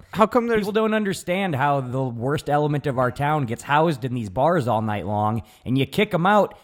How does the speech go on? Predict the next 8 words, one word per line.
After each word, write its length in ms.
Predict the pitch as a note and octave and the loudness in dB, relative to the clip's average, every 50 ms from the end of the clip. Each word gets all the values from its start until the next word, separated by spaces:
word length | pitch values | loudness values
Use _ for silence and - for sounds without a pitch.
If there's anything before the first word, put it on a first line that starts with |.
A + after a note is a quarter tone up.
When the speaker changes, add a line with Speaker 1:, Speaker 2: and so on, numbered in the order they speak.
| _ - | _ -4
Speaker 2:
you're 140 | D3 D#3+ | -2 0
just 200 | D#3+ G3 G3+ - | 0 0 -2 0
inviting 480 | G3+ F#3+ E3+ C#3 E3 F#3+ - - E3 D3+ | 0 0 2 2 2 0 0 0 -2 -2
trouble. 560 | - - G3 G#3+ E3+ C#3+ A2 E2 - - _ _ | 0 2 2 2 2 2 -2 -4 -6 -12 _ _
Speaker 1:
Yeah. 360 | - G#2 F#2+ F#2 F#2 F2+ F2 D2+ - _ _ | -4 -2 0 0 0 -2 -4 -6 -10 _ _
How 140 | - E3 F3 | 0 0 0
come, 320 | - - A#3+ A3 A3 G3+ | 2 2 0 2 2 2
uh, 460 | F#3+ F3 D#3+ D3 C3+ A#2 G#2 F#2+ F2 | 2 4 4 4 4 2 2 0 -2